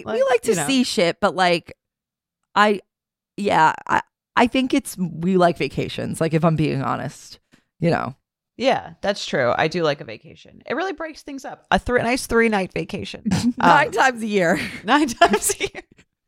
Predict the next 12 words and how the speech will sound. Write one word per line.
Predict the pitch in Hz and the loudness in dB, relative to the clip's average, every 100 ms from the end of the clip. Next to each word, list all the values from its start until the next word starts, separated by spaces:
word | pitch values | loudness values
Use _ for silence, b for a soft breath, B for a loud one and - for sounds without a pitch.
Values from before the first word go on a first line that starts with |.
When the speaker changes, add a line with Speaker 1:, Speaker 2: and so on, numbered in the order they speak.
| B B B | B B B
Speaker 2:
That's | - - | 2 4
Speaker 1:
Teleport-, | 247 247 | 6 4
Speaker 2:
the | - 214 | 4 4
ticket. | 208 190 175 - | 2 -2 -14 2
Speaker 1:
teleported. | 262 240 247 320 190 185 202 226 - | 4 4 2 -2 0 0 -2 -10 -10
Speaker 2:
That's | - - | -8 -4
a | |
ticket. | 175 185 160 | 0 2 0
But | - 226 | 0 4
I'm, | 262 277 - | 4 2 -2
I'm, | 220 247 254 | 0 0 -2
uh, | 233 208 185 175 156 151 | -2 2 2 2 2 2